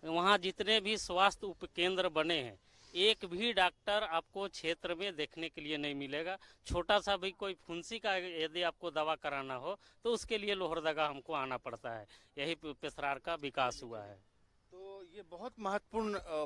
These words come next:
Speaker 2: पड़ाव है हमारे कार्यक्रम का। जब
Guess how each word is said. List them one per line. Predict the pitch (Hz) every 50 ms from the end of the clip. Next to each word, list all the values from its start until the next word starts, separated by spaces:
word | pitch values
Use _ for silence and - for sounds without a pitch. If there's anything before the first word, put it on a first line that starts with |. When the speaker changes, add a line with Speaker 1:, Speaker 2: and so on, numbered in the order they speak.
| 135 -
Speaker 2:
पड़ाव | - 151 151 156 170 170 156
है | 139 139 143 147 147
हमारे | 143 135 139 139 139 135 135
कार्यक्रम | - 143 131 135 135 - 170 156 151
का। | 127 - 139 165 196 - - - - - - - _ _ _ _ _ _ _ _ _ _ _ _ _ _ _ _ _ _ _ _ _ _ _ -
जब | 123 139 208 247 254